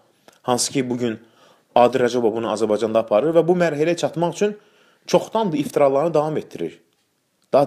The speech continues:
demədiyi iftiralar qalmayıb. Amma yenə də mən onun iftiralarına qarşı onun səviyyəsinə düşüb iftira atmaq, şəxsi məsələlərini araşdırmaq, şəxsi məsələlərini danışmaq,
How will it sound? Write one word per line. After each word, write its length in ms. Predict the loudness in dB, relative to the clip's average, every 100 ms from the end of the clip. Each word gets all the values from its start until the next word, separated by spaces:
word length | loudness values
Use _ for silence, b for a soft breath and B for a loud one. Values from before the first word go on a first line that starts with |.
| 0
demədiyi 460 | -2 -2 -4 -6
iftiralar 420 | -4 -2 0 0 0
qalmayıb. 440 | -4 -6 -10 -12 b b b
Amma 180 | 0 2
yenə 180 | 2 2
də 80 | 0
mən 140 | 0
onun 100 | -2
iftiralarına 540 | -4 2 2 4 0 0
qarşı 320 | 0 0 -2 -4 b b b b
onun 240 | 0 0 2
səviyyəsinə 480 | 2 2 0 -4
düşüb 240 | -6 -4 -4
iftira 300 | -2 2 0
atmaq, 480 | 0 -2 -2 -2 b b b b
şəxsi 340 | -2 -2 0 -2
məsələlərini 420 | 2 2 4 2 0
araşdırmaq, 680 | -2 -2 -2 0 0 0 -4 b b -2
şəxsi 300 | -2 0 -2
məsələlərini 440 | 0 0 0 0
danışmaq, 600 | -2 -2 -4 0 0 0